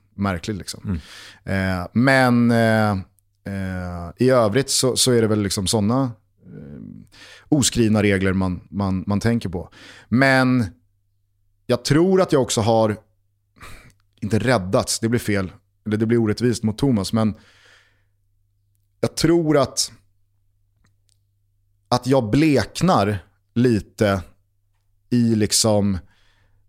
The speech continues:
Speaker 1: de extraordinära åsikterna och utspelen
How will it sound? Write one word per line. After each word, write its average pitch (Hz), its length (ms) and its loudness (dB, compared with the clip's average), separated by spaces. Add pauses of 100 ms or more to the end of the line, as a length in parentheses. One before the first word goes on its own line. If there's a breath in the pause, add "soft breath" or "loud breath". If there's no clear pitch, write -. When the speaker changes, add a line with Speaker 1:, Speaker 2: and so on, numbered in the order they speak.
(260)
Speaker 1:
de 117 300 -2
extraordinära 131 1400 2 (160)
åsikterna 95 840 -2 (320)
och - 360 -4
utspelen 92 840 -2